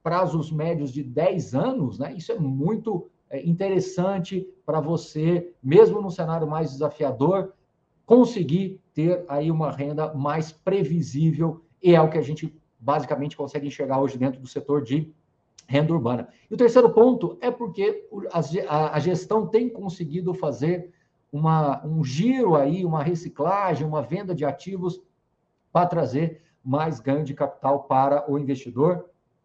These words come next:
reconhecendo isso junto da renda recorrente. Então,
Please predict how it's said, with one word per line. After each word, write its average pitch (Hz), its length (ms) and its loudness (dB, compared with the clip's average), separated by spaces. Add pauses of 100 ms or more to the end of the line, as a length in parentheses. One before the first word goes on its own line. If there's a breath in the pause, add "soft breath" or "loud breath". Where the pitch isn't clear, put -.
(220)
reconhecendo 143 840 -2
isso 143 240 -4
junto 147 280 -6
da 135 160 -2
renda 147 500 -4 (220 loud breath)
recorrente. 131 720 0
Então, 143 240 -6